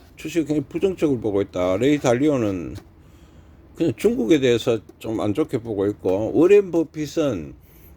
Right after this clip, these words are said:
그 단기적, 장기적으로 충격에 대해서 어느 정도 대비하고 있다고 생각하는 게 맞을 거야. 대충 한번 이야기해봤어. <laughs> 이것저것 그것을 이야기했으니까 잘 참고하시고, 아, 오일.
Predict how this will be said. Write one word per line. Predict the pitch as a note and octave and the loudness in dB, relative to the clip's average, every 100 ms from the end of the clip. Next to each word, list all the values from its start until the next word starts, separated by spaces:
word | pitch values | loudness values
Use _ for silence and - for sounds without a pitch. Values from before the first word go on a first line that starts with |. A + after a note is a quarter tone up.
| - | -14
그 | G#2+ G#2 G2+ G2 F2 B1 - - | -4 -2 0 -2 -2 -4 -8 -12
단기적, | - A2+ C#3 G#3 A3 F#3 F3+ | 0 2 2 0 0 0 0
장기적으로 | - A#2+ B2+ F3 E3+ D#3+ C#3 C#3 C#3+ B2 D#2+ - - - | -2 -2 0 -2 0 0 2 4 4 4 2 -4 -14 -18
충격에 | - G#3 G3 D#3 A#2 | -10 -6 -2 -2 -2
대해서 | A2+ A2 A#2 | -4 -4 -4
어느 | D3+ | -2
정도 | B2+ A2+ G#2+ G2 | -2 -2 -2 0
대비하고 | C3+ F#3 A3 G3 D#3+ | 2 4 4 2 0
있다고 | - A#2+ A2+ C3 | -2 -2 -2 -4
생각하는 | C#3 - C3 B2+ B2 | -6 -8 -6 -4 -4
게 | A#2+ | -4
맞을 | F#2+ F#2 | -4 -4
거야. | G2+ C3+ A2 F#2+ - - - - - - - - - - | -4 -4 -4 -6 -12 -20 -20 -20 -20 -20 -20 -18 -16 -10
대충 | D#3 F#3+ | -6 0
한번 | G3 F#3+ | 0 2
이야기해봤어. | G3+ G3 E3 D#3+ D3+ D#3+ A#2+ A2+ - - | 2 2 0 -2 -4 -4 -4 -6 -12 -10
<laughs> | D#3+ C#3+ D3+ - - - - | -4 -4 -6 -12 -20 -14 -4
이것저것 | D3 F#3 F3+ - F3+ F#3+ - | 4 4 4 0 -2 -2 -4
그것을 | D#3 F#3+ - D#3 | -2 -2 0 0
이야기했으니까 | D3 C#3+ C3 - B2 A#2 | 0 0 -2 -4 -4 -6
잘 | G#2+ B2+ | -2 -2
참고하시고, | B2+ G3 F#3 D3+ C#3 C3 A#2+ | -2 -2 0 0 0 0 2
아, | B2+ A#2+ | 4 4
오일. | A2+ D3 G#3 D3 F2 | 6 4 4 2 0